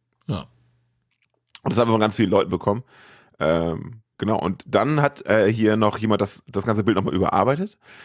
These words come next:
Speaker 2: Und zwar, ähm, at Potmuckel hat das uns das geschrieben und hat aus dem Wort, ähm, Peine Heine gefotoshoppt. Das fand ich auch sehr gut.
Speaker 1: Herrlich.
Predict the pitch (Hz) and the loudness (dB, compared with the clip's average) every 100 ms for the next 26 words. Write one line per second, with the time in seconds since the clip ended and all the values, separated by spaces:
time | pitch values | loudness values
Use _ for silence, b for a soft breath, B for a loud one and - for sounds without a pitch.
0 | B B B 101 - 101 101 101 - 98 | B B B -6 -2 2 4 2 2 2
1 | 95 92 95 - 104 - - - 101 - | 4 2 0 -2 -4 -4 -6 -2 -2 0
2 | 131 135 104 104 98 - 98 104 110 147 | 0 -2 -4 -6 -6 -8 -6 -4 -2 -4
3 | - B B - 98 110 - 101 - 104 | -12 B B -2 0 0 0 0 0 0
4 | 95 95 95 - - - 87 85 90 - | 4 2 0 -6 -18 -4 0 0 -2 -6
5 | - 95 117 113 113 - _ _ - - | -2 2 4 4 2 -2 _ _ -20 -18
6 | - - 92 90 87 80 - 87 - 78 | -10 -2 2 2 0 -2 -4 -4 -2 -6
7 | - - - - - 95 85 95 - 85 | -4 -6 -6 -12 -6 -4 -4 -4 -2 0
8 | 78 - | 0 -6